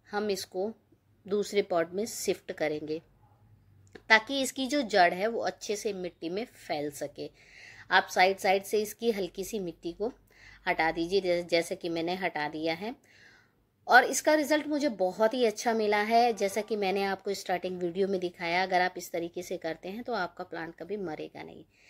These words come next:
जो मिट्टी मैंने इसमें डाली थी ना, तो सबसे पहले मैंने उसको पानी दे दिया था, जिससे कि जितनी भी मिट्टी हो वो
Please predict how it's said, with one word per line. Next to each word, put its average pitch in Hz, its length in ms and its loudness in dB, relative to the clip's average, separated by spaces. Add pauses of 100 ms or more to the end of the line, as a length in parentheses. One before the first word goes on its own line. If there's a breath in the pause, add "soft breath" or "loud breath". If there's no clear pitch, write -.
(280 soft breath)
जो 196 120 2
मिट्टी 202 320 0
मैंने 226 200 2
इसमें 208 260 -4
डाली 170 280 -2
थी 190 140 -6
ना, 240 140 -4
तो 202 140 -10
सबसे - 340 -2
पहले 202 260 0
मैंने 185 240 -2
उसको 196 300 -6 (1120)
पानी 170 280 2
दे 170 160 -2
दिया 165 240 -4
था, 196 160 -12
जिससे 196 360 -2
कि 214 180 -2
जितनी 226 380 -2
भी 277 140 0
मिट्टी 214 380 0
हो 214 100 4
वो 233 160 4